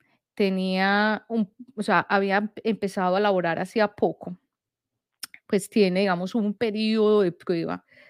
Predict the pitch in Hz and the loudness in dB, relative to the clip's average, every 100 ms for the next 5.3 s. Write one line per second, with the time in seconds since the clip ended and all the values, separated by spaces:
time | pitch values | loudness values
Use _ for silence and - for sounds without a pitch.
0 | _ _ _ _ 226 190 - - - 202 | _ _ _ _ 0 0 -6 -14 -2 0
1 | 202 196 - 202 190 202 202 180 165 180 | 2 0 2 2 2 0 -2 -4 -4 -2
2 | 165 180 190 190 202 202 196 - 156 151 | 0 -2 -2 -2 -2 -4 -6 -6 -6 -4
3 | 185 170 160 - 147 156 254 226 - - | -4 -4 -6 -8 -8 -2 0 0 -4 -18
4 | - _ _ _ 185 170 180 175 170 - | -20 _ _ _ -6 -4 -2 -2 -4 0
5 | 170 165 | 0 0